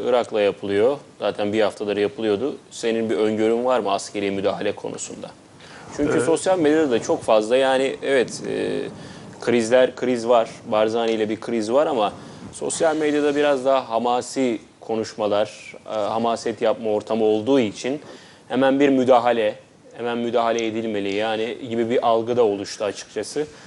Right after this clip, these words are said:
Speaker 1: E,
Speaker 2: Ya
Speaker 1: senin
Speaker 2: tabii bu
Speaker 1: öngörün nelerdir?
Speaker 2: olayların gelişimine bağlı
Speaker 1: Gelişimine
Speaker 2: olan
Speaker 1: bağlı,
Speaker 2: bir,
Speaker 1: tabii.
Speaker 2: e, mesele. Birdenbire yani müdahale etmek için müdahale, e, edilmez.
Speaker 1: Haksız
Speaker 2: Ve bu
Speaker 1: durum
Speaker 2: konuda ilk
Speaker 1: oluşturması.
Speaker 2: adımın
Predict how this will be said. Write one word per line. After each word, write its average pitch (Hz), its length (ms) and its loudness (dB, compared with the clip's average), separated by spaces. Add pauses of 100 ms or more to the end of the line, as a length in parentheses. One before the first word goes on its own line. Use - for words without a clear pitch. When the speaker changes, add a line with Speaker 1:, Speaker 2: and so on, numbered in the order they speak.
(300)
Speaker 1:
E, 113 100 -2
Speaker 2:
Ya 110 60 2
Speaker 1:
senin 123 200 0
Speaker 2:
tabii 135 100 4
bu - 40 2
Speaker 1:
öngörün 127 300 2
nelerdir? 123 140 2
Speaker 2:
olayların 175 460 2
gelişimine 156 560 -2
bağlı 98 220 0
Speaker 1:
Gelişimine 107 380 -2 (100)
Speaker 2:
olan 113 40 -2
Speaker 1:
bağlı, 104 140 -4
Speaker 2:
bir, - 40 -20
Speaker 1:
tabii. 117 260 -6 (440)
Speaker 2:
e, 110 40 -10
mesele. 110 500 -6
Birdenbire 123 500 -4
yani 117 240 0
müdahale 117 440 0
etmek 127 260 -8 (140)
için - 120 -12
müdahale, 120 540 -2 (720)
e, 85 80 -2 (120)
edilmez. 135 640 -2 (300)
Speaker 1:
Haksız 127 280 -4 (100)
Speaker 2:
Ve 131 40 -2
bu 123 40 0
Speaker 1:
durum 113 120 2
Speaker 2:
konuda 110 140 2
ilk 175 180 -4
Speaker 1:
oluşturması. 135 160 0
Speaker 2:
adımın 196 260 -8